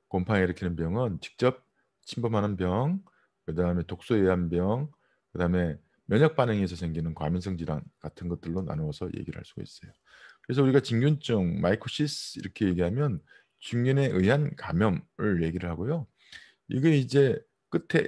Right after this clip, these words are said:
에스아이에스라고 붙으면 이제 병이 됩니다. 히스토플라즈마라고 하는, 플라즈마라고 하는 곰팡이가 있거든요. 그게 일으키는 병을 우리가 히스토플라즈마증이라고 얘기하는데 영어로는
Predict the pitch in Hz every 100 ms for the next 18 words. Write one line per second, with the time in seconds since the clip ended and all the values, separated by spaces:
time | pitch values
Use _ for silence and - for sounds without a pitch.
0 | - 101 - 143 139 110 - - - 117
1 | 104 104 107 98 - 104 95 90 87 87
2 | 92 85 80 - - _ _ _ _ _
3 | _ 170 - 196 170 151 135 139 120 113
4 | 110 110 143 151 - _ _ - 127 135
5 | 123 110 98 98 107 95 98 101 95 98
6 | 92 85 95 90 82 87 82 101 151 -
7 | _ - _ 120 139 123 113 117 107 98
8 | 101 120 92 107 104 _ _ _ - -
9 | 147 - 135 120 117 - - 135 117 107
10 | 104 92 92 87 87 113 98 90 113 117
11 | 147 117